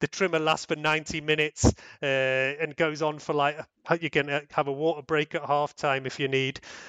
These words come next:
Uh, so yeah, look, go and check out anyway. Manscaped dot com. Use the code United Hour.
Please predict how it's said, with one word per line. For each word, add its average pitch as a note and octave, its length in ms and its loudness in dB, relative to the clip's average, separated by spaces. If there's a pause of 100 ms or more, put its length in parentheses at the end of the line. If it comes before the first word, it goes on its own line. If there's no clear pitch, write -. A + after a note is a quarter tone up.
(120)
Uh, B2 320 0
so B2+ 200 -4
yeah, C3 200 2
look, B2 220 -6
go D3 120 0
and D3 100 -4
check - 260 -2
out C3 160 0
anyway. A#2 260 -2
Manscaped C#3 520 -2
dot C3+ 200 0
com. A#2+ 400 -2
Use C3 220 -6
the C3+ 80 2
code B2 440 -2 (180)
United C3 520 0
Hour. A#2 340 0